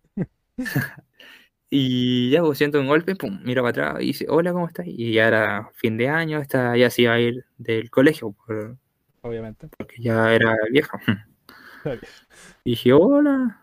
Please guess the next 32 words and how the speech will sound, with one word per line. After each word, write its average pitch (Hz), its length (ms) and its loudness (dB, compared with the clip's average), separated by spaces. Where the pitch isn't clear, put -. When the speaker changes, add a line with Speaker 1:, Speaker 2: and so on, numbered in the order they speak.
Speaker 1:
hola", 190 600 4
dijo, 185 280 0
"¿así 151 200 4
que 151 80 8
te 151 60 8
está 139 180 2
yendo 135 180 2
bien 135 180 4
de 143 120 0
nuevo 151 140 -4
en 156 60 -4
el 165 80 -6
colegio?". - 380 -6
Dije, 131 380 -4
"Sí, 135 440 0
me 120 100 -4
ha 107 100 -4
ido 104 160 -6
mejor 110 440 -2
después 110 380 0
de 113 80 -4
todos 113 180 4
estos 110 220 0
meses 113 300 -2
solo 120 260 2
o, 110 400 -4
o 110 100 2
reflexionando. 110 720 -2
Me 123 60 0
ha - 20 6
ido 110 100 4
mejor". - 180 -6